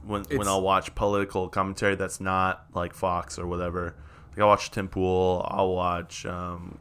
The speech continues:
Speaker 1: Kyle, what's his name? Uh, social, uh, what's his, there's a couple of guys that I'll, I'll watch, and then, uh, what'll happen is the next video automatic play, the next video that automatically plays is, like, a f-, a f-, a Fox News or a C N N or a M S N B C clip.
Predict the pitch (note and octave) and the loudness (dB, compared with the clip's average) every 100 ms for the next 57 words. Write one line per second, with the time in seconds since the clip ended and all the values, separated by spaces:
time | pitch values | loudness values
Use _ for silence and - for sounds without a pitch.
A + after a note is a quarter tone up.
0 | - F#2 F2+ F2+ F2 F2 - - - - | -4 2 2 2 0 -6 -10 -12 -12 -14
1 | G2 - - - - G1+ - - - G1+ | -12 -10 -12 -14 -12 -10 -8 -8 -8 -8
2 | G1+ G#1 - - - - - - - - | -8 -8 -12 -16 -18 -14 -14 -14 -14 -16
3 | - - - - C#3+ C#3 C3+ C#3 A#2+ G#2+ | -16 -18 -8 0 4 4 6 6 6 6
4 | G#2 F#2+ F#2+ F#2 F#2+ G2 F#2+ F#2 F2+ - | 6 6 4 4 2 2 4 6 4 2
5 | - G2+ G2+ G2 F2+ - G2+ G2 F#2+ F#2 | -2 -2 -2 -2 -2 -4 0 2 2 2
6 | G2 A#2+ G#2 F#2+ F2+ F2 F#2 F#2 - F#2+ | 4 2 4 2 2 0 -2 -4 -2 -2
7 | G2 F#2 F2+ E2+ - - G2+ G2+ F#2+ F#2 | 0 2 0 -2 -6 -2 2 4 4 0
8 | - F#2 F#2 G2 - G2 G2 G2 - F#2+ | 0 0 0 0 -4 -4 -4 -4 -4 -4
9 | F#2 F#2+ F#2 F#2 F2+ F#2 - F2+ F2+ G2+ | -2 -2 -2 -4 -4 -6 -4 -2 -2 -4
10 | - - - - F#2 F#2 F#2+ F2 - F2+ | -10 -18 -20 -10 -4 -2 -2 -4 -4 -6
11 | - - - G2 - - - G2 - F#2 | -8 -16 -8 -8 -8 -10 -6 -6 0 0
12 | F2 - F2+ F2 F2 - F#2 F2 F2 E2+ | 0 -4 -6 -4 -4 -4 -6 -4 -4 -4
13 | E2+ E2+ E2+ F2+ F2+ E2+ - E2 F2 - | -6 -6 -6 -4 -6 -6 -8 -8 -8 -6
14 | F2+ D#2+ - - | -8 -6 -8 -8